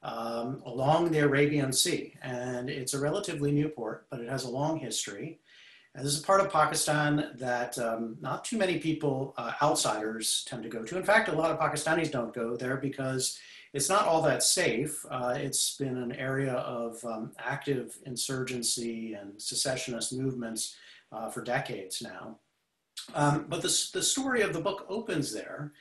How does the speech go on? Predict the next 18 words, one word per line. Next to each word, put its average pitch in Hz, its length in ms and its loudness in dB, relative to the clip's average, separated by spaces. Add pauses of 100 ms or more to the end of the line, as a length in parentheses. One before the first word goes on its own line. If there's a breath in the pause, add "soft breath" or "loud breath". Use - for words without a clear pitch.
(340 soft breath)
because 170 680 0
in, 151 360 2
uh, 127 300 -6
January 165 500 2
of 147 120 4
two 160 180 0
thousand, 113 680 -6 (380 soft breath)
the 123 80 -8
then 156 320 4
president 135 680 -2
of, - 320 -12 (200)
of - 320 -10
Pakistan, 107 580 -6
Pervez 113 320 -6
Musharraf, 113 640 0
who 113 120 -10
was 98 160 -10
also, 107 520 -2